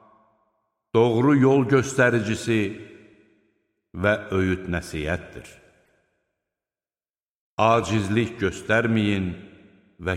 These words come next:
kədərlənməyin. Möminsinizsə,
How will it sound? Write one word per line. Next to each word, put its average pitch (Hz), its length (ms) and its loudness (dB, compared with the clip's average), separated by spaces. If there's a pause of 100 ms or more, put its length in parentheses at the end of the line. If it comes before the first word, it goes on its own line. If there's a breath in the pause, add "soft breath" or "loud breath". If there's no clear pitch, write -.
kədərlənməyin. 78 1080 -6 (1800)
Möminsinizsə, 98 1080 -2